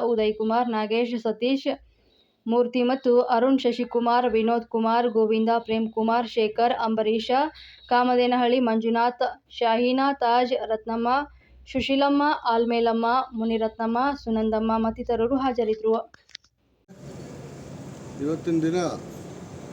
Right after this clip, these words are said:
Speaker 2: ಏನು ಈ ದೇಶ ಕಂಡ ಅಪ್ರತಿಮ ಬಾಬಾ ಸಾಹೇಬ್ ಅವರ ಸಂವಿಧಾನದಡಿಯಲ್ಲಿ ಪ್ರತಿಯೊಬ್ಬರು ಏನು ಇವತ್ತು ವಕೀಲರಾಗ್ತಾ ಇದ್ದಾರೆ,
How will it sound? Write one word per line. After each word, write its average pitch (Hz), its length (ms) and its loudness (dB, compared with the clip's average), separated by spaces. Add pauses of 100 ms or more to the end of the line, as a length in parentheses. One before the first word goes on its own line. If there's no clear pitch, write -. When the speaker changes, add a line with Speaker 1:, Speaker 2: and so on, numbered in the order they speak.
(1700)
Speaker 2:
ಏನು 190 180 0
ಈ 175 140 4
ದೇಶ 165 320 -2
ಕಂಡ 156 340 0 (640)
ಅಪ್ರತಿಮ 160 520 -2 (1900)
ಬಾಬಾ 165 320 -2
ಸಾಹೇಬ್ 156 320 -2
ಅವರ 151 220 -2 (2000)
ಸಂವಿಧಾನದಡಿಯಲ್ಲಿ 165 1300 0
ಪ್ರತಿಯೊಬ್ಬರು 165 580 -4
ಏನು 151 260 -2
ಇವತ್ತು 143 720 -4 (480)
ವಕೀಲರಾಗ್ತಾ 147 640 -4
ಇದ್ದಾರೆ, 127 320 -6